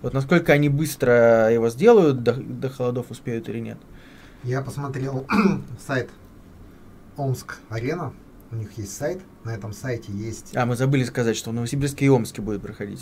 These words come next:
Speaker 2: Да.
Speaker 1: чемпионат.
Speaker 2: А, на этом сайте есть каждый месяц отчёт о проведённых работах, о ходе работ. Пять камер в режиме реального времени можно посмотреть на ход строительства. А, найти сайт строительства Новосибирской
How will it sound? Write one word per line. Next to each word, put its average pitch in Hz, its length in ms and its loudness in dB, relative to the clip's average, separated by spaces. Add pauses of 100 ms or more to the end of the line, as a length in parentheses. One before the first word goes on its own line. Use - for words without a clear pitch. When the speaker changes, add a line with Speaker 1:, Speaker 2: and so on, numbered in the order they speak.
Speaker 2:
Да. 101 120 -8
Speaker 1:
чемпионат. 92 280 -10 (460)
Speaker 2:
А, 107 320 -10
на 127 140 -4
этом 131 200 -6
сайте 131 400 -6
есть 113 580 -10 (320)
каждый 113 300 -4
месяц 110 320 -10
отчёт 120 320 -10 (180)
о - 60 -14
проведённых 110 560 -10
работах, 104 380 -12 (280)
о - 60 -16
ходе 101 320 -12 (120)
работ. 104 260 -12 (500)
Пять 180 260 -2
камер 120 360 -6 (1000)
в 120 400 -4
режиме 123 300 -6
реального 117 320 -2
времени 127 260 -6
можно 117 260 -6
посмотреть 110 460 -12
на 107 180 -12
ход - 200 -14
строительства. 101 520 -14 (600)
А, 123 340 -2
найти 139 520 -4 (260)
сайт 139 420 -8
строительства 127 600 -8
Новосибирской 120 760 -6